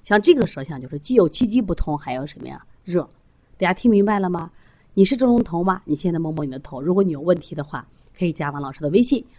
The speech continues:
幺三五七幺九幺六四八九，也可以加帮小编的微信咨询课程：幺八零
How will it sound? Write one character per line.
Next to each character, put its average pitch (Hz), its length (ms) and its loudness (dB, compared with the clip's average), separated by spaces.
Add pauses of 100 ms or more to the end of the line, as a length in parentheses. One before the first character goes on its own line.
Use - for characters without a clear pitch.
(100)
幺 254 120 4
三 294 220 8
五 208 220 -2
七 - 160 0
幺 170 120 8
九 - 140 -8
幺 139 200 0
六 170 140 -2
四 - 120 -6
八 170 180 4
九， - 180 -6 (840)
也 185 120 4
可 220 80 8
以 233 80 8
加 214 220 8
帮 247 180 6
小 202 100 0
编 156 180 2
的 175 100 2
微 180 160 4
信 - 260 -8
咨 180 80 0
询 196 180 0
课 190 200 4
程： - 220 -6
幺 170 140 0
八 180 160 8
零 147 240 -2